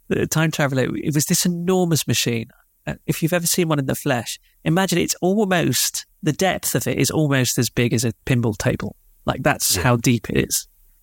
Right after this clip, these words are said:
Speaker 1: And it's, it's similarly kind of wide. It's a giant thing. It's like a, an enormous kind of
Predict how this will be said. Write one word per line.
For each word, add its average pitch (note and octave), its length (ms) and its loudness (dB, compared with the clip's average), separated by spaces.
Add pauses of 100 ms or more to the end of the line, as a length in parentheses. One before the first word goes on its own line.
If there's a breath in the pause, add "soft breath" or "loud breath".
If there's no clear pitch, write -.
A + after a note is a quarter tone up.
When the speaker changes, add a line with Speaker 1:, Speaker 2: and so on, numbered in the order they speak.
(140)
Speaker 1:
And A#2+ 380 2
it's, - 380 -2 (240)
it's - 240 -4
similarly B2+ 520 0
kind A#2 200 -2
of G#2+ 80 -4
wide. A#2 260 0
It's A2 80 -6
a C3+ 60 -4
giant B2+ 380 0
thing. A#2 200 0
It's A#2+ 140 -6
like B2 120 -4
a, B2+ 140 -2
an C3+ 100 2
enormous B2+ 400 2
kind - 140 -2
of A2+ 140 0